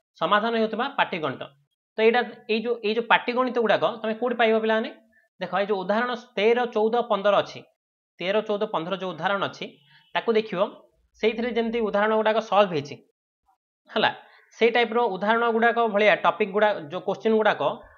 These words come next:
ଅନୁଶୀଳନୀ ଏକର ସିରେ ଅଛି, ଅନୁଶୀଳନୀ ଏକର ସିରେ ଅଛି, ତାର କେତେଟା ପ୍ରଶ୍ନ ହିଁ ପଡ଼ିବନି, କିନ୍ତୁ, କିନ୍ତୁ ଆମେ solve କରିବା ପାଇଁ ଆବଶ୍ୟକ। ଅନୁଶୀଳନୀ ଏକର ସିର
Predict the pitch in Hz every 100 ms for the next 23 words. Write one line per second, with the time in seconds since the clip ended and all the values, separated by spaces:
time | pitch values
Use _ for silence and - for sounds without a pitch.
0 | _ _ _ 156 196 233 240 247 240 202
1 | 226 233 233 - 233 254 175 - 117 -
2 | _ _ _ _ _ - 151 185 208 214
3 | 247 190 202 220 220 208 226 139 - 190
4 | 294 - _ _ - 165 240 233 185 247
5 | 262 254 226 247 240 302 - _ _ _
6 | - 196 156 113 - _ - 233 254 160
7 | 127 - _ _ _ _ _ _ 202 226
8 | 190 160 285 - _ _ - 180 - 170
9 | 202 190 208 214 233 220 151 - 147 131
10 | 165 196 190 202 214 180 196 202 - 208